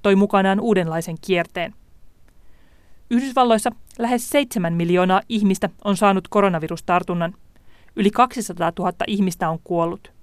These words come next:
Kymmenet miljoonat ovat jääneet työttömiksi. Siitä huolimatta salaliittoteoriat, vähättely,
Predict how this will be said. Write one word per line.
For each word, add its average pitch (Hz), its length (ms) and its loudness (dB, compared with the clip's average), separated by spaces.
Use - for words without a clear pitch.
Kymmenet 226 400 2
miljoonat 190 460 4
ovat 180 220 -4
jääneet 180 360 0
työttömiksi. 185 580 -2
Siitä 262 280 2
huolimatta 196 520 2
salaliittoteoriat, 180 1120 0
vähättely, 185 560 2